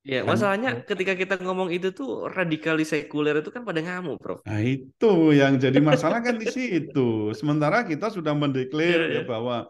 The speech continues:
Speaker 1: Hmm.
Speaker 2: kita adalah religious nation state. Tapi begitu singgung
Speaker 1: Ya.
Speaker 2: agama, "Apa-apa kok bawa agama? Jangan bawa polit-,
Speaker 1: <laughs>
Speaker 2: agama dalam politik." Nah, kacaunya di sini.
Speaker 1: Eh.
Speaker 2: Jadi,
Speaker 1: Hmm, hmm,
Speaker 2: makanya saya
Speaker 1: hmm.
Speaker 2: mengatakan, "Loh, kita punya Pancasila, tapi blueprintnya mana?"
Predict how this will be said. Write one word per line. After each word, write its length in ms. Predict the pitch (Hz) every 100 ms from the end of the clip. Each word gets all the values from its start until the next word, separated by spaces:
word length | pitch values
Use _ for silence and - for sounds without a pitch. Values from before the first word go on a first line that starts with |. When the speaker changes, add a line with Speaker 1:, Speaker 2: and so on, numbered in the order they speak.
| _
Speaker 1:
Hmm. 240 | 156 143
Speaker 2:
kita 240 | 147 143 160
adalah 300 | 127 139 131
religious 540 | 120 113 110 135 147
nation 380 | 123 110 113 104
state. 140 | 104 147
Tapi 140 | 156 151
begitu 300 | 139 135 143
singgung 340 | 147 127 139
Speaker 1:
Ya. 140 | 131
Speaker 2:
agama, 400 | 127 131 165 190 - _
"Apa-apa 560 | - 240 269 269 262 233
kok 40 |
bawa 160 | 180 208 233
agama? 320 | 240 247 233 226 _ _ _
Jangan 240 | 170 233
bawa 240 | 226 208 240
polit-, 320 | 233 233 -
Speaker 1:
<laughs> 60 | 170
Speaker 2:
agama 300 | 208 233 240
dalam 240 | 220 233
politik." 480 | 226 240 240 233 226 _ - -
Nah, 80 |
kacaunya 560 | - - 220 - 269 339
di 160 | 339 294
sini. 480 | 370 392 330 269 - _ -
Speaker 1:
Eh. 240 | 180 175 196 -
Speaker 2:
Jadi, 200 | 233 285
Speaker 1:
Hmm, 180 | 160 151 143
hmm, 140 | 131 139
Speaker 2:
makanya 240 | 233 269
saya 260 | 254 240 240
Speaker 1:
hmm. 60 | 226
Speaker 2:
mengatakan, 540 | 214 208 208 202 165 175 - _
"Loh, 100 | 160 165
kita 240 | 220 254
punya 320 | 247 220 214 202
Pancasila, 640 | 202 196 202 196 202 202
tapi 320 | 220 247 240
blueprintnya 720 | - 156 180 196 196 208 233
mana?" 560 | 208 202 202 143 135 -